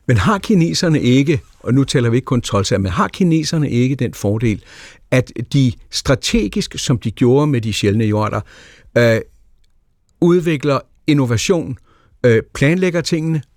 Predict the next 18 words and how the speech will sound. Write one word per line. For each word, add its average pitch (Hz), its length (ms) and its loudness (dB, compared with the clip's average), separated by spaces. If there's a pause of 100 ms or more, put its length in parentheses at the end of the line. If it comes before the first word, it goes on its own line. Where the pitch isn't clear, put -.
og 135 120 0
gennemfører 90 520 -6
dem? 107 140 -8
Hvis 120 200 -2
vi 143 60 -4
tager 160 260 -2
for 160 120 -4
eksempel 139 500 -2
elektriske 127 480 -2
biler, - 340 -8 (240)
hvis 110 180 -6
vi 117 60 -8
tager, 127 340 0
øh, 110 280 0
solfangere, 82 720 -2 (560)
øh, 104 480 4 (100)
hvor, 135 400 0 (140)
hvor 127 420 0